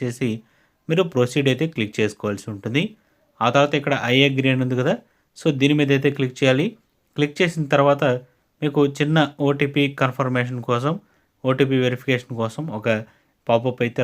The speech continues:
రావడం జరుగుతుంది. ఇక్కడ మీరు మీ యొక్క ఓటీపీ ఆధార్ లింక్ కోరిన మొబైల్ నెంబర్కి అయితే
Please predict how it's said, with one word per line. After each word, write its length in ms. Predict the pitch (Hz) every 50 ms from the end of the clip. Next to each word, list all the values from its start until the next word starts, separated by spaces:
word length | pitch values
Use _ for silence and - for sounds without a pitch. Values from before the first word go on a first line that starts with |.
| 110 101
రావడం 260 | 101 110 113 117 113 117
జరుగుతుంది. 440 | 113 113 110 107 - 113 120 147 190 240 - _ _ 131
ఇక్కడ 160 | 117 - 135 135 131 131
మీరు 160 | 127 131 120 135 135 - _ _ _ _ _ _ _
మీ 100 | 127 127 127 127
యొక్క 140 | 120 - 127 120 - - 127
ఓటీపీ 380 | 131 135 135 143 135 139 143 139 139 135 117 120
ఆధార్ 240 | 120 117 131 127 123 123
లింక్ 200 | 120 120 - 123 - -
కోరిన 220 | 120 117 113 117 113 110
మొబైల్ 240 | 107 107 110 113 113 113
నెంబర్కి 280 | 110 110 107 101 - 107
అయితే 160 | 104 - 151